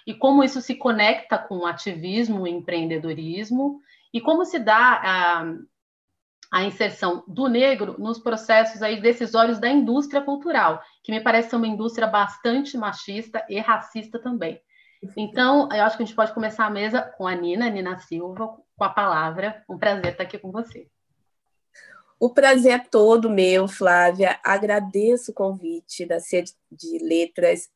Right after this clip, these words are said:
Speaker 2: agradeço por poder estar entre, é, pessoas que admiro,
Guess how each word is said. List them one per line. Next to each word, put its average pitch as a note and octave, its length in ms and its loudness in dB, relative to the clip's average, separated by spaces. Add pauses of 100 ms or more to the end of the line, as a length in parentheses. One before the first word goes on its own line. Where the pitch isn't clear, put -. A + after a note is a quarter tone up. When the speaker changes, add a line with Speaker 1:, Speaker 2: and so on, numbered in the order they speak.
Speaker 2:
agradeço G3+ 960 0
por G3 160 -12
poder F#3+ 340 -4
estar F3+ 400 -2
entre, F#3 640 -4 (300)
é, F3+ 180 2
pessoas F#3+ 360 -4
que F#3 100 0
admiro, F3 640 -4